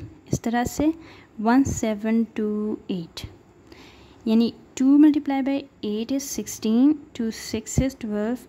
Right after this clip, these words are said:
and two four is eight, two four is eight, two three is six and two two is four। इसी तरह से टू टू is four,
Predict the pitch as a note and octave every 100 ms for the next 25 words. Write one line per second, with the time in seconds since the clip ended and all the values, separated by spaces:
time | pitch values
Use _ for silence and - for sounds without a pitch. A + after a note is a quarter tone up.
0 | - G3 F#3+ G#3 G#3 - F#3+ F#3+ A3 A#3
1 | C#4+ E4 E4 - - - - - - -
2 | A#3+ A#3 - A3+ A#3+ D4 C#4+ D4+ D4+ -
3 | G#3+ G#3 - A#3+ C4+ C#4+ - C#4+ - G3+
4 | F#3+ F#3+ G#3 G#3 G#3+ A3 C4 - - D4
5 | E4 E4+ - - _ - - - - -
6 | - - _ - - - - - - -
7 | A#3+ - C#4 C#4+ D4 C#4+ D4+ - A3+ G#3+
8 | - B3 C#4+ C#4+ - - C4+ C4+